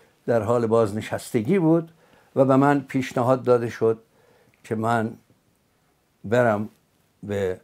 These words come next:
مصر و مسئولیت، اه، مستشاری بهداشت روانی رو به عهده بگیرم. و خب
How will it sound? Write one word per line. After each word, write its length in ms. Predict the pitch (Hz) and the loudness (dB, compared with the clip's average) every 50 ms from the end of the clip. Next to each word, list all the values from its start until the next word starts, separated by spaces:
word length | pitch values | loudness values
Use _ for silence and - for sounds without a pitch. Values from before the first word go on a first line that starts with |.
| _ - | _ -4
مصر 540 | 113 117 123 139 156 165 - - - - _ _ _ _ _ _ _ _ _ _ - | -2 -2 0 -2 -2 -6 -12 -18 -20 -20 _ _ _ _ _ _ _ _ _ _ -4
و 120 | 107 110 | -4 -2
مسئولیت، 760 | 117 113 104 - - 147 139 110 107 120 123 120 120 - 131 | -2 -2 -4 -6 -8 -8 -8 -6 -2 -2 -2 -2 -2 0 0
اه، 240 | 123 120 120 123 - _ _ _ _ _ _ _ _ _ _ _ _ _ _ _ _ _ _ _ _ _ - - 104 104 101 104 104 101 101 101 - _ _ _ _ _ _ _ _ _ _ _ - | 2 2 2 0 -2 _ _ _ _ _ _ _ _ _ _ _ _ _ _ _ _ _ _ _ _ _ -12 -10 -8 -8 -8 -10 -10 -12 -14 -16 -16 _ _ _ _ _ _ _ _ _ _ _ -6
مستشاری 840 | 110 104 - - 113 107 - 117 107 107 113 123 123 110 107 110 - _ _ _ _ _ | -6 -6 -4 -6 -6 -4 -2 -2 -2 -2 0 0 0 0 -2 -4 -8 _ _ _ _ _
بهداشت 500 | - 110 92 - - 113 98 - - - | -8 -8 -8 -4 -6 -6 -6 -6 -8 -6
روانی 460 | 110 104 104 101 98 95 98 110 117 113 | -4 -4 -4 -4 -4 -6 -4 -4 -2 0
رو 220 | 110 110 110 110 | 2 2 2 2
به 100 | 101 107 | 0 -2
عهده 280 | 117 101 - - 92 90 | -6 -8 -8 -10 -12 -12
بگیرم. 360 | 78 - - - _ - - _ _ _ _ _ _ _ _ _ _ _ _ _ _ _ _ _ _ _ _ _ _ _ _ _ _ _ _ _ | -12 -14 -20 -20 _ -20 -20 _ _ _ _ _ _ _ _ _ _ _ _ _ _ _ _ _ _ _ _ _ _ _ _ _ _ _ _ _
و 60 | 127 123 | -4 0
خب 260 | - - 170 165 | 4 2 2 2